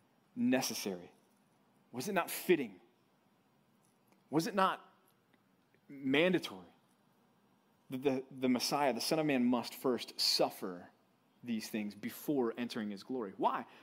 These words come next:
Because that's the only way that the Father is gonna bring many sons and daughters to glory. There's no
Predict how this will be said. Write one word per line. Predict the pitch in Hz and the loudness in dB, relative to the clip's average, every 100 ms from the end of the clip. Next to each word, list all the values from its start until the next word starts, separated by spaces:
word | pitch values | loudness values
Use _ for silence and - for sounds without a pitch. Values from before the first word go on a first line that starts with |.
| - | -14
Because | - 170 | -6 -4
that's | 180 196 | -2 -2
the | 208 202 | -4 -2
only | 208 269 311 | 2 4 4
way | 294 330 202 196 - - | 6 6 4 -4 -8 0
that | 226 | 0
the | 208 | 2
Father | - 233 240 | 4 6 6
is | 202 | 4
gonna | 220 202 | 4 2
bring | 156 226 240 165 170 - - | 4 4 6 2 -4 -10 -2
many | 180 196 254 247 160 151 | 4 6 6 6 4 0
sons | - - 240 208 151 156 175 165 | -2 4 6 4 0 -4 -6 -2
and | 143 160 | 2 4
daughters | 190 175 180 - - - _ _ _ - | 6 6 4 -4 -18 -20 _ _ _ -4
to | 156 | 0
glory. | 147 107 90 - _ _ _ _ _ _ _ _ _ | 2 2 0 -18 _ _ _ _ _ _ _ _ _
There's | 113 120 | -16 -2
no | 131 151 160 156 160 | 2 4 4 2 0